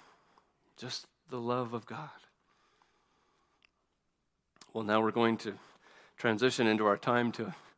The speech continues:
the Lord's Supper, to observe the table of our great Savior and Lord Jesus Christ. We're gonna pray, and then we'll begin that process. Father, thank you, Lord, for your word.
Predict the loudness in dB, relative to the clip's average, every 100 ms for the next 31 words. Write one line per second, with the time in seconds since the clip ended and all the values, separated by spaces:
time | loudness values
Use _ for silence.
0 | _ _ _ _ _ _ _ 0 2 2
1 | 0 -2 0 -4 -4 -8 -4 2 4 4
2 | 0 -12 -10 -10 0 0 2 2 0 -6
3 | -8 -8 -10 0 0 0 -10 -2 4 4
4 | 2 -8 -20 _ _ _ _ _ _ -6
5 | 0 0 2 -2 -2 -4 -2 0 2 0
6 | -4 -14 -10 -10 -10 -12 -10 -8 -8 -14
7 | -20 -20 _ _ _ _ _ _ _ _
8 | _ _ _ 0 2 2 4 6 8 6
9 | 4 2 0 -2 -8 -2 -2 -2 _ _
10 | _ _ _ _ _ _ _ _ _ _
11 | _ _ _ _ _ -8 -6 2 4 4
12 | 0 -4 -6 -4 -2 -2 -4 -8 -6 -4
13 | -4 -4 -4 -6 -6 -12 -6 -4 -4 -6
14 | -10 -8 -8 -8 -10 -14